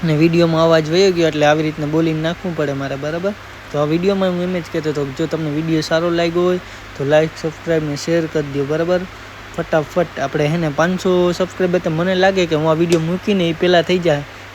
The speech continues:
તો પણ મેં ગિફ્ટ મદાડ્યું એ ગિફ્ટે મળી જાય. ને આપણે મેરેજની કેસેટ પણ આવી જાય. જો તમારે મેરેજ લખવાનું છે કોમેન્ટમાં, ફટાફટ મારા ભાઈ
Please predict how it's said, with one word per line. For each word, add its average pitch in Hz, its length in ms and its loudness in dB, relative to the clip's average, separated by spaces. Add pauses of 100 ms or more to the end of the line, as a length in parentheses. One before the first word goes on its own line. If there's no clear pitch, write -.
તો 175 100 4
પણ 165 140 4
મેં 160 240 0
ગિફ્ટ 175 260 -2
મદાડ્યું 170 600 4
એ 156 60 4
ગિફ્ટે 180 340 2
મળી 185 260 2
જાય. 190 340 2 (560)
ને 143 200 -2
આપણે 147 300 2
મેરેજની 151 800 2 (100)
કેસેટ 170 320 0
પણ 156 140 -2
આવી 160 180 2
જાય. 139 200 0
જો 147 140 0
તમારે 156 300 0
મેરેજ 156 400 0
લખવાનું 165 420 0
છે 180 80 0
કોમેન્ટમાં, 156 640 -4 (460)
ફટાફટ 170 420 -2
મારા 160 200 -4
ભાઈ 160 200 -4